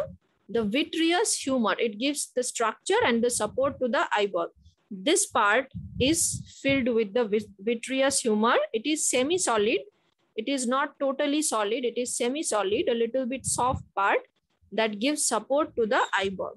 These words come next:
So these are some main parts of the human eye. We will read this part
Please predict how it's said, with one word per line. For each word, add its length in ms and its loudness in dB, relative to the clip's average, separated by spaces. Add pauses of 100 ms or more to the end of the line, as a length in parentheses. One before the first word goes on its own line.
So 140 -6
these 280 0
are 120 2
some 280 0
main 220 2
parts 400 0
of 220 -2
the 80 0
human 440 2 (140)
eye. 200 2 (520)
We 220 2
will 220 4
read 360 0
this 160 0
part 440 0